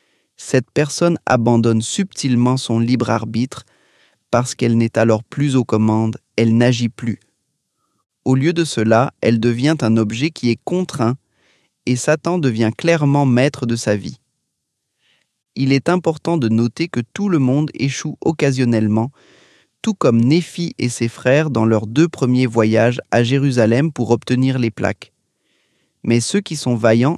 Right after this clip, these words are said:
acceptent la responsabilité de leurs erreurs et de leurs péchés. Ils se repentent, se relèvent et continuent d'avancer avec foi.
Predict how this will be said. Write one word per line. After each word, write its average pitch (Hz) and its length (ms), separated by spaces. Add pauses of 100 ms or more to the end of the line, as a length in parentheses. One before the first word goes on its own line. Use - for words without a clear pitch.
acceptent - 480
la 113 200
responsabilité 120 1120 (720)
de - 120
leurs 113 320
erreurs 113 440
et 117 100
de 110 100
leurs 110 220
péchés. 113 480 (880)
Ils 135 180
se - 180
repentent, 117 800 (480)
se - 200
relèvent 113 680 (640)
et 135 120
continuent 190 580
d'avancer 123 560
avec 113 260
foi. - 340